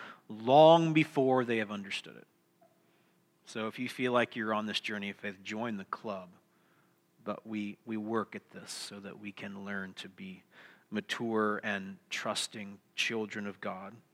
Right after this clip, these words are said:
who allow him, <laughs> which sounds funny, right? Who allow him to just be God and trust him when he actually acts like God. So we have a few minutes here, and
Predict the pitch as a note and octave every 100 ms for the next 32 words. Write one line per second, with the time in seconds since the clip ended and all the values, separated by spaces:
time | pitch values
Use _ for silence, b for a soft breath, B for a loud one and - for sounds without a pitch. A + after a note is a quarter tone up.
0 | b b b b _ - B2 A2 G#2+ G#2+
1 | A2 B2 B2 - A2 A#2 - B B B
2 | B _ _ _ - G#2+ - G2 F#2+ G#2+
3 | F#2+ F#2 F#2 - A#2 - A#2+ G#2+ A#2 A2+
4 | A2 - G#2+ - C3 C3 A2+ A2 G#2+ G#2+
5 | _ b b b b b b b b -
6 | A2+ G#2+ - A#2+ - A2+ G2 G2 G2 F2
7 | G#2+ G#2 G2+ - G2+ G2 F#2 F2 - -
8 | D#2 - - - - _ _ _ _ _
9 | B B B B B B B _ - -
10 | B2+ D3+ D3 C#3+ D3 C#3 A#2+ G#2 - G2
11 | E2+ _ - _ - G#2+ G#2